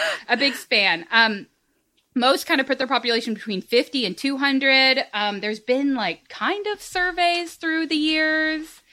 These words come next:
Speaker 2: that they just <laughs> kind of try to count people from the beach, I think is, is all they can kinda do with that.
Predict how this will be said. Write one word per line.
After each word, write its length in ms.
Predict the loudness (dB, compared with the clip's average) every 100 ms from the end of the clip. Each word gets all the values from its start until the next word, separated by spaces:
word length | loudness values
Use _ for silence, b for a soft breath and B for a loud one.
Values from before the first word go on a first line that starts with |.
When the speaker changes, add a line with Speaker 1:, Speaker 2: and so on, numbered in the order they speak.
| B B B B
Speaker 2:
that 140 | -4
they 80 | -2
just 200 | -2 -2
<laughs> 60 | -2
kind 140 | -2
of 80 | -2
try 180 | 0 0
to 80 | 0
count 440 | -2 -2 -2 -2
people 320 | -4 -2 -4
from 280 | -2 -2 -2
the 80 | -6
beach, 640 | -4 -4 -4 -4 -8 -8 -2
I 140 | 0
think 320 | 2 0 0 0
is, 400 | -2 -2 -14 -20 _ _ _ _ _
is 240 | -2 2 6
all 220 | 6 6
they 140 | 4
can 200 | 2 -2
kinda 320 | 2 2 2
do 420 | -2 0 2 2 0 -4 -2
with 240 | -2 0
that. 340 | 2 4 4